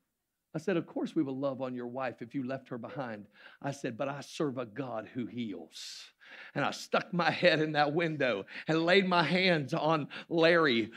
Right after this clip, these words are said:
who was on twenty-four hours a day oxygen, and prayed for him in his driveway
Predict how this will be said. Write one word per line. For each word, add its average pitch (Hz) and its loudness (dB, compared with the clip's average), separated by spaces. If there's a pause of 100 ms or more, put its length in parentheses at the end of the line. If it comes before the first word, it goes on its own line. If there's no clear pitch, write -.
(120)
who 196 8
was 170 10
on 147 4
twenty-four 190 4
hours 175 6
a 143 4
day 165 6
oxygen, 135 2
and 127 0
prayed 190 6
for 160 0
him 143 -2
in 170 0
his 175 4
driveway 139 4